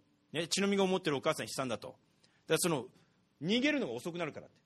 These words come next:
て。で、山々に逃げろという時に、はい、次行きましょう。はい。これが、えーっとね、死海なんですね。死海。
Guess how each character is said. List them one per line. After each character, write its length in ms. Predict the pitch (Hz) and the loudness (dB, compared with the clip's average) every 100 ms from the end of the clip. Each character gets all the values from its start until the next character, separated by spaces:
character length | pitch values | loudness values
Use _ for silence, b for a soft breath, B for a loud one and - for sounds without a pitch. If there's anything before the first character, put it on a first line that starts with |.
| _ b | _ b
て。 60 | 202 | 4
で、 80 | 202 | 10
山 300 | 247 311 403 | 10 10 8
々 260 | 440 427 381 | 6 4 2
に 140 | 233 | 0
逃 120 | 208 | -2
げ 100 | 220 | -4
ろ 140 | 233 226 | -4 -4
と 80 | 151 | -6
い 180 | 165 | -6
う 120 | 233 233 | -6 -8
時 280 | 233 151 | -10 -8
に、 340 | 131 202 151 98 | -6 -6 -8 -10
は 80 | 135 | -14
い、 60 | 107 | -14
次 160 | 135 | -16
行 20 | |
き 60 | 110 | -14
ま 60 | 95 | -18
し 80 | |
ょ 60 | - _ _ _ _ _ _ 151 | -20 _ _ _ _ _ _ -6
う。 40 | |
は 80 | 160 | -6
い。 100 | - - | -6 -14
こ 140 | - 320 | -10 -8
れ 120 | 339 | -8
が、 340 | 330 269 - _ _ _ | -8 -8 -12 _ _ _
え 260 | 185 208 208 | -12 -10 -10
ー 20 | |
っ 40 | 208 | -10
と 100 | 202 | -12
ね、 280 | 185 139 - _ _ - | -12 -14 -20 _ _ -20
死 180 | - | -12
海 180 | 262 262 | -8 -6
な 80 | 247 | -6
ん 60 | 165 | -12
で 60 | |
す 80 | - | -12
ね。 240 | 147 175 _ _ _ _ | -14 -14 _ _ _ _
死 140 | - - | -18 -6
海。 260 | 175 151 | -6 -6